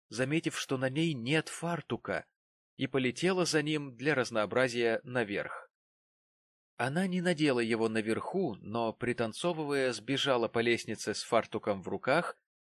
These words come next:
и, будучи одной из тех маленьких женщин, для которых фартук служит украшением, надевала его бесконечно долго.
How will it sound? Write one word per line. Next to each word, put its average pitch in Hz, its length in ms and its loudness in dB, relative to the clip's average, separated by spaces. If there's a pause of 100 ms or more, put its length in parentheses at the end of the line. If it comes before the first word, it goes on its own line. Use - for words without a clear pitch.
(280)
и, 143 100 -2
будучи 175 380 0
одной 156 500 0 (180)
из 151 200 -6
тех 180 320 -2
маленьких 131 580 -2
женщин, 123 640 -4
для 110 160 -2
которых 139 400 0
фартук 147 460 -2
служит 127 520 -2
украшением, 113 960 -2 (560)
надевала 127 520 2
его 147 280 2
бесконечно 120 840 -2
долго. 95 540 0